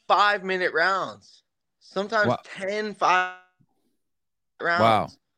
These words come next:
Speaker 2: Wow.
Speaker 1: Like, we, like, we went to, and it's not like it was,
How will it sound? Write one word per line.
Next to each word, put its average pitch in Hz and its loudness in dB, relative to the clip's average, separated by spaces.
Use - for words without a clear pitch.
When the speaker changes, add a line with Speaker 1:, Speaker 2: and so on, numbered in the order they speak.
Speaker 2:
Wow. 104 -2
Speaker 1:
Like, 131 -4
we, 185 -6
like, 135 -2
we 190 -10
went 202 0
to, 135 -6
and 139 -2
it's 147 -2
not 208 2
like 151 -2
it 147 2
was, 131 -6